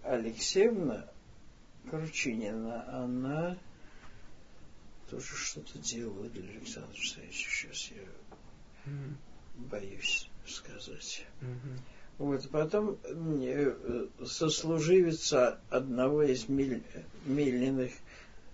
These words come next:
Speaker 1: так называемых племянников, Валя Холодова, тоже ее фотография есть в зеленке. Ездила специально в эту.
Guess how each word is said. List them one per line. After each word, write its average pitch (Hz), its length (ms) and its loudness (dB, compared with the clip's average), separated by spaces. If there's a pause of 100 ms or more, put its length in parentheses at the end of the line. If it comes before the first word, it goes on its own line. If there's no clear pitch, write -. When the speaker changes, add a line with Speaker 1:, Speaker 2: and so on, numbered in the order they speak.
(180)
Speaker 1:
так - 220 2
называемых 131 800 4
племянников, 165 960 2 (1300)
Валя 139 360 0
Холодова, 147 840 2 (840)
тоже 101 320 -4
ее 135 180 -2
фотография 113 760 -2
есть 107 420 -6
в - 240 -6
зеленке. 110 500 -4 (960)
Ездила 117 500 0
специально 117 760 -2
в 110 100 -4
эту. 104 440 -4